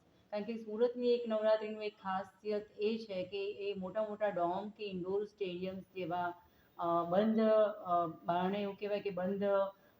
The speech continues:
અ, સ્ટ્રક્ચરની અંદર મોટી નવરાત્રિનું આયોજન થતું હોય છે, તો એની કેપેસિટી કેટલી છે, એની પાર્કિંગની કેપેસિટી કેટલી છે, એમના ઇમરજન્સીના પ્લાનિંગ શું છે, એમના ફાયરના પ્લાનિંગ શું છે, ઇવેક્યુએશન પ્લાનને ધ્યાનમાં રાખી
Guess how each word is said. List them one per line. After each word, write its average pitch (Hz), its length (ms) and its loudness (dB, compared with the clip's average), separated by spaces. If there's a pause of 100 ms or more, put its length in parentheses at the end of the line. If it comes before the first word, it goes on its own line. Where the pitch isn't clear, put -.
અ, 175 180 0
સ્ટ્રક્ચરની 208 540 -2
અંદર 196 360 0
મોટી 185 320 -4
નવરાત્રિનું 190 440 -2
આયોજન 180 280 -2
થતું 185 260 -10
હોય 175 160 -2
છે, 180 160 -12
તો 180 160 -6
એની 185 180 -4
કેપેસિટી 233 640 -4
કેટલી 214 540 -10
છે, 214 160 -10
એની 208 160 -6
પાર્કિંગની 196 520 -4
કેપેસિટી 208 500 -6
કેટલી 196 340 -12
છે, 185 320 -10 (400)
એમના 196 260 0 (100)
ઇમરજન્સીના 220 800 0
પ્લાનિંગ 202 440 -2
શું 202 220 -14
છે, 196 140 -10
એમના 190 320 -4
ફાયરના 185 500 0
પ્લાનિંગ 190 380 -6
શું 180 200 -16
છે, 185 140 -12
ઇવેક્યુએશન 190 600 -6
પ્લાનને 185 440 -6
ધ્યાનમાં 175 320 -4
રાખી 170 460 -6